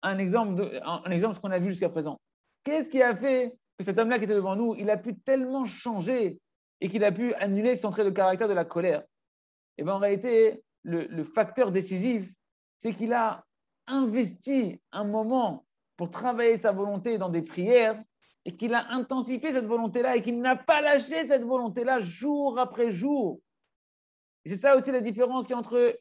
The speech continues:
Yossi et Dani, et entre tous les Yossi et tous les Dani, c'est-à-dire entre tous les êtres du-, humains, tu dis, il y a des différences.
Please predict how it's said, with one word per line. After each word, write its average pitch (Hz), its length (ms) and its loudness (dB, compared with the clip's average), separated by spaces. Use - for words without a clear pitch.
Yossi 226 380 -2
et 233 160 0
Dani, 262 560 2
et 185 80 -2
entre 208 240 -2
tous 294 240 0
les 285 160 2
Yossi 254 360 0
et 233 100 -2
tous 262 100 -4
les 233 100 -2
Dani, 233 320 2
c'est-à-dire 202 220 -2
entre 196 180 -6
tous 185 120 -6
les 240 160 0
êtres 226 200 0
du-, 196 400 -2
humains, 226 200 -2
tu 202 80 -8
dis, - 0 -
il 208 60 -2
y 202 40 2
a 185 60 2
des 180 80 0
différences. 185 580 2